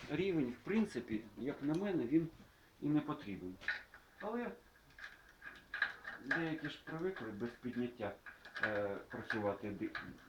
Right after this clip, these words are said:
тому, звісно, воно, бачите, він регулюється по висоті. І, е, люди привикли, чому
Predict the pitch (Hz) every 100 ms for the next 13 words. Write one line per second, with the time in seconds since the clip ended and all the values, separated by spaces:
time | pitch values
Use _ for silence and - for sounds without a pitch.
0 | - - - - - - - - 156 202
1 | - - - - - - - - - -
2 | - 143 175 - 117 113 143 - - -
3 | - - - - - - - - - -
4 | - - 175 - 113 143 - - - 120
5 | 131 127 160 160 - 127 - 139 139 -
6 | 139 - 87 - - - - - - -
7 | 139 - - 110 - 131 127 151 160 160
8 | 143 147 180 170 123 165 180 135